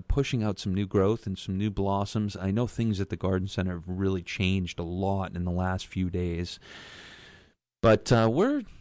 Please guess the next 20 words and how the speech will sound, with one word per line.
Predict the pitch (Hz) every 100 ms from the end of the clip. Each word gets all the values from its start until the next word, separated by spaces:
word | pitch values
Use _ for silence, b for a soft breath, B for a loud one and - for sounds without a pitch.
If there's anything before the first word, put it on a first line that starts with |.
| B B - _ _ -
we're | 165 285
answering | 311 - 127
questions | - 127 - 101 92
from, | - 107 98 98
uh, | 98 98 95
Channel | - 107
six's | 98 107 - 92
Facebook | - 98 - - -
page | 107 90 -
this | 92 -
morning, | 98 98 92 92
and | - 90 90 92 92 - - _ _ -
there's | 107 139 165
a |
couple | 165 165 185 151 120
here | 117 113 101 98 95 - - _ _ -
from | - 120 104 98 95
Susan | - 170 190 156 139
and | - 120 120 107
Jennifer. | - 113 104 - 85